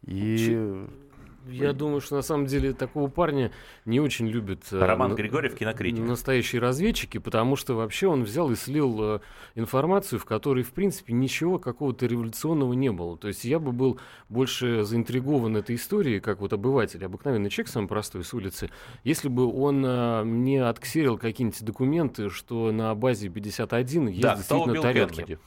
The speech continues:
Speaker 2: Кто убил Кеннеди?
Speaker 1: Ну,
Speaker 2: Вот и
Speaker 1: щас,
Speaker 2: так далее.
Speaker 1: это слишком
Speaker 2: Ну,
Speaker 1: хорошо
Speaker 2: а на
Speaker 1: было бы.
Speaker 2: самом деле, вот, э, лидер по запросам в Яндекс, если набирать Сноуден, что сделал?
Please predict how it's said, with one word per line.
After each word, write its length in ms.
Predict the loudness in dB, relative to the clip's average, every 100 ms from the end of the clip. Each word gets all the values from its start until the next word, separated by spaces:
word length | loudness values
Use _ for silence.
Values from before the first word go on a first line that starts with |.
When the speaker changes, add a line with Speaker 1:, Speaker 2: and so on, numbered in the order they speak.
| -20 -20 -20
Speaker 2:
Кто 200 | -2 2
убил 280 | 2 2 -2
Кеннеди? 460 | 0 2 2 0 -2
Speaker 1:
Ну, 140 | -4 -8 -14 -16 -8
Speaker 2:
Вот 100 | -2
и 120 | 2
Speaker 1:
щас, 120 | 4 4
Speaker 2:
так 100 | 4
далее. 280 | 2 2 -2
Speaker 1:
это 160 | -4
слишком 400 | -4 -4 -4 -4
Speaker 2:
Ну, 80 | 2
Speaker 1:
хорошо 240 | 4 6 4
Speaker 2:
а 80 | 4
на 40 |
Speaker 1:
было 80 | 2
бы. 60 |
Speaker 2:
самом 320 | 4 4 4 2
деле, 260 | 2 2
вот, 260 | 0 -2 -4
э, 280 | -2 2 2
лидер 280 | 2 2 0
по 100 | 0
запросам 680 | 0 0 0 0 -2 -2 -2 -4
в 120 | -2 0
Яндекс, 520 | 2 2 0 -4 -6
если 220 | -8 -4
набирать 420 | -4 0 0 0
Сноуден, 480 | -2 -2 0 0 -2
что 300 | -6 -2 0
сделал? 500 | 0 0 0 0 -6